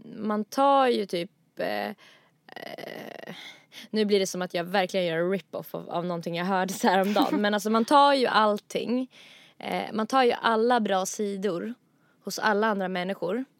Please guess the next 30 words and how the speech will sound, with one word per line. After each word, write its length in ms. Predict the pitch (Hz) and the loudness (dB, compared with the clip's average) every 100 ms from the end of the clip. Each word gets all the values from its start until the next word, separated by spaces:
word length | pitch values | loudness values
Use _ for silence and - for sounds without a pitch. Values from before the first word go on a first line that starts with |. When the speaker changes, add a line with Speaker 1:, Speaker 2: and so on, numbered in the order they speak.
| _ _ - | _ _ -20
Speaker 1:
Och 320 | - - - 214 | -20 -8 -6 -2
sen 260 | 208 196 | -2 -2
så 180 | - 214 | -4 -4
summerar 520 | - 233 233 233 220 | 0 2 4 4 2
man 260 | 214 202 196 | 0 0 2
det 160 | 190 | 2
ner 360 | 202 233 254 202 | 4 4 4 0
till 240 | - 185 - | -2 -4 0
en 220 | 226 214 | 0 0
och 80 | 202 | -2
samma 280 | 247 233 247 | -2 0 -2
person. 460 | 202 - - - - _ _ _ _ _ _ _ | -4 -8 -8 -12 -20 _ _ _ _ _ _ _
Och 120 | - 220 | -4 2
sen 160 | 233 | 4
jämför 400 | 226 220 - 254 | 4 2 4 4
man 160 | 233 196 | 4 0
sig 120 | 185 | -2
själv 300 | - 262 226 | 2 2 2
med 120 | 208 | -2
den 160 | 180 196 | -4 -4
personen. 380 | 220 240 196 - | -2 -2 -2 -6
Så 80 | 156 | -4
här, 100 | 175 | -2
man 260 | 208 196 | -2 -2
typ 220 | 185 202 | -2 -4
ser 120 | 226 196 | 0 0
en 60 | |
Speaker 2:
Mm. 120 | 185 185 | 2 0
Speaker 1:
relation 500 | 190 202 262 208 190 | 0 2 2 2 -2
utifrån. 520 | - - 226 143 | -4 0 0 0